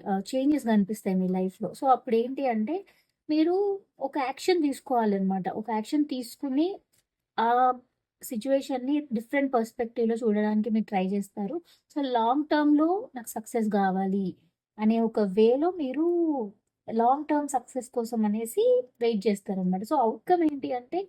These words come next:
మీరు overall-గా ఎంత చీటింగ్ ఎనర్జీస్ ఉన్నా కూడా, ఎంత, మ్, ఆ, అంటే, అంటే like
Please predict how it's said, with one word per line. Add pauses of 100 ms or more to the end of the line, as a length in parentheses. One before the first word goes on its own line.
(300)
మీరు
overall-గా (560)
ఎంత
చీటింగ్
ఎనర్జీస్
ఉన్నా
కూడా, (100)
ఎంత, (400)
మ్, (360)
ఆ, (580)
అంటే, (160)
అంటే (240)
like